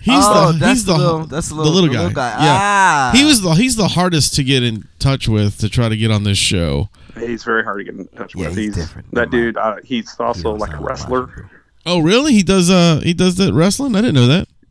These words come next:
Speaker 3: Yeah, he
Speaker 2: Huh.
Speaker 3: does the, I don't wanna call him, yeah, they call it
Speaker 1: Yeah,
Speaker 3: midget wrestling,
Speaker 1: it's midget
Speaker 3: but
Speaker 1: wrestling. Yeah, I
Speaker 2: That's what
Speaker 1: understand.
Speaker 2: it is.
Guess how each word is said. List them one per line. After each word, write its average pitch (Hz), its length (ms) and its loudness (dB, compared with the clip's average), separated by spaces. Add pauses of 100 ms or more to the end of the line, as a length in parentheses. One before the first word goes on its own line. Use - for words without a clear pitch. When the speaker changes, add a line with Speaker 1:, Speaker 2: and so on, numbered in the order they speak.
(220)
Speaker 3:
Yeah, 104 120 -8
he - 60 -6
Speaker 2:
Huh. - 100 -2
Speaker 3:
does 107 200 -4
the, 104 380 -4
I 123 80 -2
don't 135 100 -4
wanna 113 120 -4
call 104 260 -4
him, 95 160 -10 (200)
yeah, 92 220 -12 (120)
they - 80 -4
call 262 100 6
it 208 140 8
Speaker 1:
Yeah, 165 100 2
Speaker 3:
midget 151 180 -4
wrestling, - 280 -4
Speaker 1:
it's - 120 -2
midget 160 280 2
Speaker 3:
but 139 40 -4
Speaker 1:
wrestling. 139 380 0
Yeah, 135 220 2
I 156 100 0
Speaker 2:
That's 139 200 0
what 117 60 -4
Speaker 1:
understand. 113 240 -2
Speaker 2:
it 85 60 -12
is. 85 320 -14